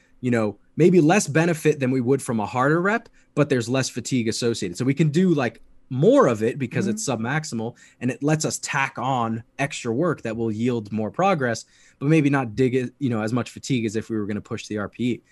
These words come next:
Speaker 1: So, like, in my mind, that's
Speaker 2: I,
Speaker 1: almost
Speaker 2: I mean,
Speaker 1: analogous
Speaker 2: I'm, I'm, I'm fully
Speaker 1: doing
Speaker 2: with
Speaker 1: that.
Speaker 2: you in your, like, your idea here that the skill practice is worth it.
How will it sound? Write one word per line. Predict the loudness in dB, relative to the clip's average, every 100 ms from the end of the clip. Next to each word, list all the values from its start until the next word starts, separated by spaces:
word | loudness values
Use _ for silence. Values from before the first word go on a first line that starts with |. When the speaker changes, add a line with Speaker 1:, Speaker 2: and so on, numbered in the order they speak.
| _ _ -4
Speaker 1:
So, | 0
like, | 0 0
in | 2
my | 4 6
mind, | 6 4 2 0
that's | -6 -14 -8 6
Speaker 2:
I, | 6
Speaker 1:
almost | 8 6
Speaker 2:
I |
mean, | 6 6
Speaker 1:
analogous | 2 -2 -6
Speaker 2:
I'm, | -4
I'm, | -4 -2
I'm | 0
fully | 2 2 4
Speaker 1:
doing | 4
Speaker 2:
with | 2
Speaker 1:
that. | 2
Speaker 2:
you | 0
in | 2 0
your, | 0 -2
like, | -2 -4 0
your | 0
idea | 2 2 2
here | 2 -2 -4
that | 0 0 0
the |
skill | -6 4 4
practice | 6 2 2 -2 -6 -6
is | -4
worth | 0 0 0
it. | -8 -10